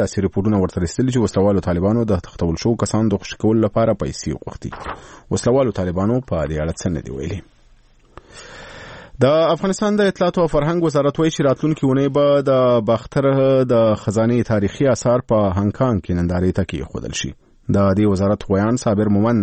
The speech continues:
پرون ازادي راډیو ته وویل چې دا تاریخي آثار اوس د چین په اصلي خاوره کې دي. د صابر مومن په وینا،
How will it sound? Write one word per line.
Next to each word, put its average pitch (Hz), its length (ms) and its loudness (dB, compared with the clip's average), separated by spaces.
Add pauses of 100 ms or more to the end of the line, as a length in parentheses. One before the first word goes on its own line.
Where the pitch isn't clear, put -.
(160)
پرون 107 240 0
ازادي 101 280 0
راډیو 107 220 0
ته 123 80 -2
وویل 123 200 2
چې 127 80 0 (540)
دا 101 60 2 (120)
تاریخي 98 440 0
آثار 123 320 0
اوس 110 220 0
د 95 100 2 (120)
چین 139 200 2 (140)
په 80 240 -4
اصلي - 320 -6
خاوره - 420 -4
کې - 140 -12
دي. - 60 -18 (800)
د 117 220 4
صابر 123 300 0
مومن 117 280 0
په 110 120 2
وینا، 113 180 0